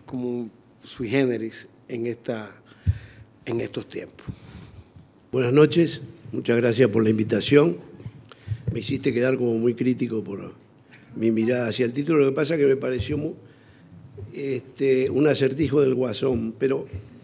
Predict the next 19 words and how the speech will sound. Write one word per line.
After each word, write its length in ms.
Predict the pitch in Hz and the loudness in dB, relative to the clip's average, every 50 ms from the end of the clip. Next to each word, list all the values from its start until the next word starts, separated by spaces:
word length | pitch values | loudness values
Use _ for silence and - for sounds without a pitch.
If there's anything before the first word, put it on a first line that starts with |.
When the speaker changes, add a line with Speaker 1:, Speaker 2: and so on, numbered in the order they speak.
| - - - - - | -18 -20 -20 -18 -8
Speaker 2:
también 440 | - 156 156 170 170 190 214 208 208 | -6 -4 -4 -2 -2 2 4 4 4
es 280 | 214 - 139 139 151 156 | 4 2 2 0 0 0
demasiado 540 | 160 165 170 156 147 - 208 202 185 175 175 | 0 0 0 0 2 2 2 4 4 4 4
amplio, 420 | 165 139 131 123 123 143 143 147 | 4 4 2 0 0 0 0 0
entonces 340 | 143 - 170 165 151 185 160 | 0 -2 -6 -4 -2 -2 -2
traté 320 | 143 143 139 139 175 170 170 | 0 -2 -2 -2 -2 -2 0
de 320 | 165 151 139 131 131 - 143 | 2 2 2 2 0 0 -2
desarmarlo 600 | 131 135 135 139 139 139 151 175 170 170 165 139 | -2 -2 -2 0 -2 -2 -2 0 0 0 0 0
como 200 | 135 135 135 127 | -2 -2 -4 -4
si 100 | 123 123 | -6 -6
fuera 200 | 131 165 160 151 | -6 -4 -2 -2
un 100 | 143 139 | -2 -2
aparato 440 | 131 123 131 151 160 143 139 143 139 | -2 -4 -6 -6 -6 -4 -2 -2 -2
de 80 | 135 | 0
relojería 760 | 135 139 135 135 131 - 139 139 147 147 135 123 123 135 143 - - - - - - - - _ - - - - - - - _ _ _ _ - | -2 -2 -2 -2 -4 -4 -4 -4 -2 -2 -2 -2 -4 -6 -8 -14 -20 -20 -20 -20 -20 -20 -20 _ -20 -20 -20 -20 -20 -20 -20 _ _ _ _ -4
y 320 | 185 190 208 240 311 - - - - - - | 0 2 2 2 0 -4 -10 -20 -20 -16 -8
me 180 | - 143 165 156 | -4 -2 -2 0
quedé 300 | 147 165 165 175 190 196 | 0 2 2 4 2 2
con 340 | 180 170 165 156 156 156 | 2 2 4 4 2 0